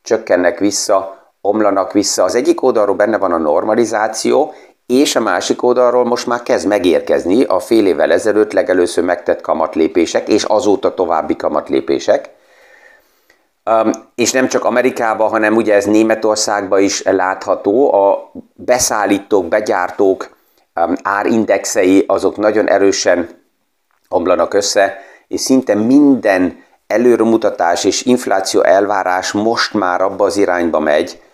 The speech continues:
hogy az infláció tovább is csökkenni fog, ami ugye összetevődik több paraméterből.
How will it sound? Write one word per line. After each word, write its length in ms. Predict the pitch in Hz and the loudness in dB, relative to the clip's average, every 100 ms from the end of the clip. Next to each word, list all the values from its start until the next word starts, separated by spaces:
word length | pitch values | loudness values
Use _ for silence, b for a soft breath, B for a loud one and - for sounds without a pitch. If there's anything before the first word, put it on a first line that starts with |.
| b b | b b
hogy 240 | - 85 - | -2 -2 0
az 140 | 85 | -2
infláció 920 | 82 95 92 82 - - 85 80 - - _ - | 0 -2 -2 -4 -2 0 2 2 -2 -10 _ -6
tovább 380 | 98 92 87 | -2 -2 -2
is 380 | 85 80 - _ _ _ | -2 -4 -8 _ _ _
csökkenni 520 | - 123 123 95 92 | -4 -4 -2 0 2
fog, 340 | 87 117 135 - | 0 0 -2 0
ami 160 | 104 | 2
ugye 220 | 107 117 101 | 2 4 2
összetevődik 680 | - 110 107 98 95 90 | 0 0 0 2 2 0
több 260 | - 110 - | 0 -4 -4
paraméterből. 1000 | 98 95 95 92 92 87 80 80 87 117 | -2 0 2 2 2 2 0 2 2 2